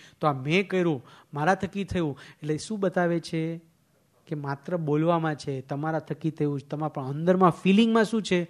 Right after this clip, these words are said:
"તો મેં જ કર્યું." તો આવી ગડબડ કરીએ છીએ. અને એટલે કીધું કે "તું ચેક કર તારા અંદરમાં", એમ સદગુરુ કહે છે કે "તું ચેક કર કે તારા અંદરમાં ક્રોધ, માન, માયા, લોભ કેમ છે?"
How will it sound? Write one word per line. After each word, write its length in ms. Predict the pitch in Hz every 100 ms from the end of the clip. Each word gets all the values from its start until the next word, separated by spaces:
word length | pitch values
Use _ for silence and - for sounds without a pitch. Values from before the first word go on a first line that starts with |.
| - _ -
"તો 80 | 208
મેં 220 | 143 165
જ 80 | -
કર્યું." 300 | 147 120 113 _ _ _ _ _ _ _ _ _ _ _ _ _ _ _
તો 80 | -
આવી 280 | 127 135 180
ગડબડ 400 | 156 147 156 165 - - -
કરીએ 240 | 147 143
છીએ. 120 | 143
અને 80 | 147
એટલે 200 | 143 180
કીધું 280 | 175 170 185
કે 100 | 185
"તું 180 | 190 196
ચેક 400 | - 170 190 -
કર 220 | 202 160 - _ _ _ _ -
તારા 200 | 147 160
અંદરમાં", 460 | 160 160 170 180 202
એમ 220 | 160 165
સદગુરુ 380 | - 143 170 170
કહે 160 | 165
છે 260 | 160 165 - - - -
કે 80 |
"તું 160 | 156 165
ચેક 340 | - 185 196
કર 220 | - 208 175
કે 360 | - - -
તારા 260 | 151 147 170
અંદરમાં 480 | 165 170 175 180 180
ક્રોધ, 380 | - 156 180
માન, 300 | 170 180 190
માયા, 220 | 160 156 180
લોભ 240 | 196 196
કેમ 360 | - 196 233 220
છે?" 380 | 202 147 -